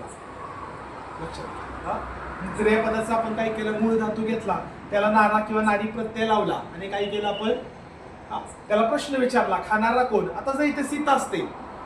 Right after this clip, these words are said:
तर खाणारी कोण? सीता. मग सीता काय झालं असतं? त्या वाक्यातील कर्ता झालं असतं. मग पुढे बघा, शेतकरी शेताला नांगरतो,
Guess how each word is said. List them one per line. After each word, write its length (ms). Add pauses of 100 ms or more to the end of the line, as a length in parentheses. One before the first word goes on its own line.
तर 120
खाणारी 420
कोण? 300 (340)
सीता. 380
मग 60
सीता 300
काय 200
झालं 160
असतं? 360 (260)
त्या 100
वाक्यातील 560 (280)
कर्ता 260
झालं 260
असतं. 360 (340)
मग 80
पुढे 220
बघा, 280 (340)
शेतकरी 420
शेताला 420
नांगरतो, 540